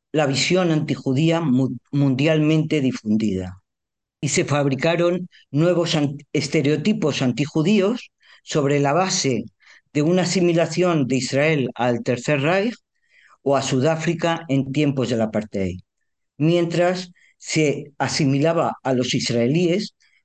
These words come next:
con los nazis o los racistas sudafricanos.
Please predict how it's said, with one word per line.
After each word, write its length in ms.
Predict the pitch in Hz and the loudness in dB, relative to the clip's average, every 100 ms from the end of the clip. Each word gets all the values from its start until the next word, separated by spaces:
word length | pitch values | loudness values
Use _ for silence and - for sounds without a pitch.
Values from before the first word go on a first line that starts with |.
| _ _ _ _ | _ _ _ _
con 220 | - 139 | -2 2
los 180 | 131 123 | 2 2
nazis 640 | 156 175 180 190 208 214 - | 2 0 0 0 0 -2 -4
o 120 | - 139 | -2 2
los 520 | 131 123 120 - - _ | 2 2 -2 -6 -10 _
racistas 840 | - 131 131 - 165 - 180 170 165 | -10 -4 -2 0 -2 -2 -2 -2 -2
sudafricanos. 880 | - 117 110 - 110 110 82 87 | -2 -2 -2 -4 -4 -4 -4 -8